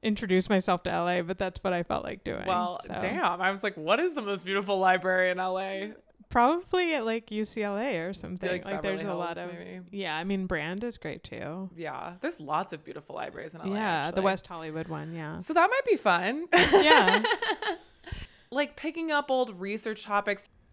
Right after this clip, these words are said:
Speaker 2: all, with anything twelfth house, just, like, some solitary time
Speaker 1: Mm-hmm.
Speaker 2: thinking.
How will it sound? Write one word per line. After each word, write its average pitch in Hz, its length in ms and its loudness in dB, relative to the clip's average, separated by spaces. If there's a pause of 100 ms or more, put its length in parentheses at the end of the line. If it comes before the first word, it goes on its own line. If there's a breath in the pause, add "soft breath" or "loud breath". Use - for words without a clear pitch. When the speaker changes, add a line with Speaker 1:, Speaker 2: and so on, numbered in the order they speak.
(120)
Speaker 2:
all, 269 200 4
with 285 160 0
anything 285 360 -2
twelfth 214 340 0
house, 185 320 2
just, - 200 -8
like, 370 160 -2
some 240 180 -4
solitary 175 1160 0
time 151 760 -2 (200)
Speaker 1:
Mm-hmm. 185 280 -4
Speaker 2:
thinking. 165 640 -2